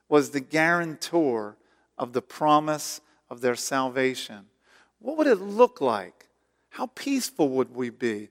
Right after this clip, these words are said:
How comforted would we be if we lived with Jesus, our great high priest,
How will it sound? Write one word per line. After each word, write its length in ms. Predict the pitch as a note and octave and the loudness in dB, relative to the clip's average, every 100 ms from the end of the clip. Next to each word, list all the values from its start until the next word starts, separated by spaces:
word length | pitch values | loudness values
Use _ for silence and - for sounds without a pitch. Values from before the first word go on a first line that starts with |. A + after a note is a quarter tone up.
| _ - | _ -6
How 160 | A#3+ | -6
comforted 720 | - - A#3 A#3 - D3+ A#2 B2+ | -6 -8 -8 -2 2 2 2 0
would 200 | D#3+ D#3+ | 0 2
we 160 | F#3+ | -4
be 440 | C#3 E3+ C#3+ A2+ - - - | 4 4 6 2 -6 -20 -2
if 180 | D#3 C#3+ | 0 2
we 160 | E3 D#3+ | 6 6
lived 600 | D#3 E3+ G3 D3 A#2 - | 8 10 10 8 4 -2
with 340 | D3 D3 - | 0 0 -2
Jesus, 920 | C#3 E3+ G3+ E3 A2+ G#2 - - - _ _ _ _ _ _ _ _ | -4 0 2 2 -2 -12 -20 -20 -20 _ _ _ _ _ _ _ _
our 140 | C#3+ C#3+ | 0 0
great 360 | - F3 F#3 | 2 6 8
high 200 | E3 F3+ | 6 0
priest, 640 | E3 - C3 G#2 G2 - | -4 -8 -10 -10 -14 -20